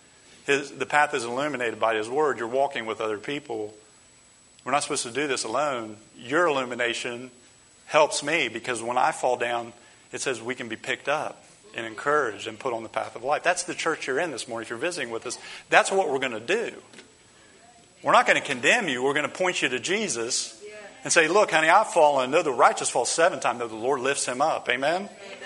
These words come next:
Speaker 1: Number four, and I'm coming to a close.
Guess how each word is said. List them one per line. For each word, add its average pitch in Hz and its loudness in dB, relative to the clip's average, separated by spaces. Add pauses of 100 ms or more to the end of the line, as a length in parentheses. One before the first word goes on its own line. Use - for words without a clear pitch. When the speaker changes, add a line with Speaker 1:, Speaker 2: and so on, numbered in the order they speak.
(480)
Speaker 1:
Number 151 6
four, 139 6 (320)
and 120 0
I'm 120 -2
coming 143 4
to 156 2
a 156 0
close. 123 0